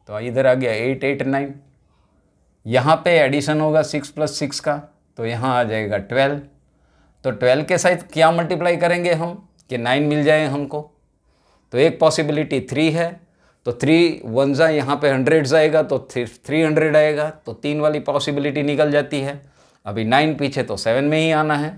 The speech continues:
तो सेवन से ट्राई करते हैं। सेवन सेवन जा फ़ोर्टी नाइन, कैरी फ़ोर, सेवन टू जा फ़ोर्टीन, फ़ोर्टीन प्लस फ़ोर एटीन,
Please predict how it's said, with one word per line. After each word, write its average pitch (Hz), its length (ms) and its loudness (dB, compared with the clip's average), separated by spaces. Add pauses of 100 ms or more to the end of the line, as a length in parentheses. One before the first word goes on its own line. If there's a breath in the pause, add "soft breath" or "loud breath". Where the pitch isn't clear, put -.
(240)
तो 185 80 -16
सेवन 131 300 -4
से 156 140 -2
ट्राई 151 240 4
करते 135 260 -6
हैं। 143 280 -8 (1120)
सेवन 135 300 0
सेवन 120 340 -2
जा 170 180 2 (280)
फ़ोर्टी 101 480 -10
नाइन, 87 440 -8 (220)
कैरी 143 420 0 (140)
फ़ोर, 85 580 -12
सेवन 120 360 -2
टू 131 180 -2
जा 160 240 4
फ़ोर्टीन, 110 500 -8
फ़ोर्टीन 110 440 -8
प्लस 113 300 -10
फ़ोर 170 580 -2
एटीन, 87 600 -14